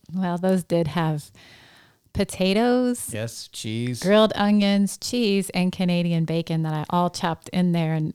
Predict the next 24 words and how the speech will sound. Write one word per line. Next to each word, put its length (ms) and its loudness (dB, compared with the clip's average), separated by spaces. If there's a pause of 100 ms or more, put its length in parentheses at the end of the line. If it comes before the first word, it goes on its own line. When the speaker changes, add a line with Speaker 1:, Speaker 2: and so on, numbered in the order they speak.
Speaker 1:
sauteed 560 -2
for 140 -6
a 120 -2
while. 360 -2
So 720 -4
Speaker 2:
Yes. 360 -8
Speaker 1:
it 60 -10
wasn't 280 2
just 260 -2
eggs. 380 -6
Speaker 2:
It, 200 -10
it 160 -8
norm-, 540 -2
yeah, 140 -4
I 60 -2
get 240 -6
that, 360 -6
but 280 -6
sometimes 500 -4
when 160 -2
you 100 0
make 360 -4
the, 320 -2 (600)
the, 600 -2